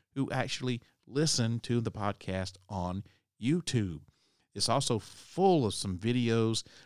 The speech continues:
like U F O and paranormal documentaries.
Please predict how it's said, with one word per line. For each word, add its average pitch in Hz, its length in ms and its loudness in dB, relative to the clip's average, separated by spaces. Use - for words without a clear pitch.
like 87 220 -8
U 110 300 2
F 123 200 0
O 117 300 4
and 98 100 -4
paranormal 104 480 -2
documentaries. 113 840 0